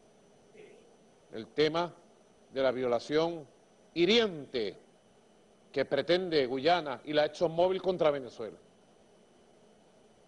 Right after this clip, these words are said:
Quinta pregunta y última. ¿Está usted de acuerdo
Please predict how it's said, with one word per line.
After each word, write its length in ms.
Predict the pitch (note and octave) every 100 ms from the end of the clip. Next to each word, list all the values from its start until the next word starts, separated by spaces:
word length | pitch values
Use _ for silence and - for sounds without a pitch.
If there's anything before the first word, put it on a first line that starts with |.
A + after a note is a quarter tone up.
| _ _ -
Quinta 380 | G#3 A3+ A#3+
pregunta 540 | G#3+ G3 G#3 G3+ D#3 A2+ _ _ _ _ _ _ _ _ _ _
y 120 | D#3+
última. 480 | F#3+ G3+ C#3+ A#2+ A2 _ _ _ _ _ _ _ _ _ _ _ _ _ _ _ _
¿Está 420 | G#3 F#3+ - A3
usted 300 | A#3 - A#3
de 80 | A3
acuerdo 440 | - G#3 F#3 B2+